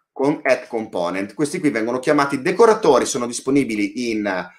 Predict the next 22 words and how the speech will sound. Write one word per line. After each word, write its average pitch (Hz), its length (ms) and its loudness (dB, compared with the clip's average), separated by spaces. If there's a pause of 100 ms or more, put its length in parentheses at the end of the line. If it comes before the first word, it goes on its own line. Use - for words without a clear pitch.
(180)
TypeScript 110 600 0
ed 185 120 2
è - 20 4
un 180 140 2
po' 220 160 4
come 180 580 2
un'alternativa, 160 960 4
possiamo 123 340 -2
dirla, 117 480 0 (260)
all'ereditarietà. 123 920 0
Invece 143 280 0
di 131 40 -4
scrivere 120 300 0
extend 117 760 0
qualcosa, 151 680 4
noi 175 120 -2
stiamo 175 220 0
dicendo: 139 400 -4
"Guarda 156 340 0
che 147 140 -12
questa - 280 -2
classe 117 560 0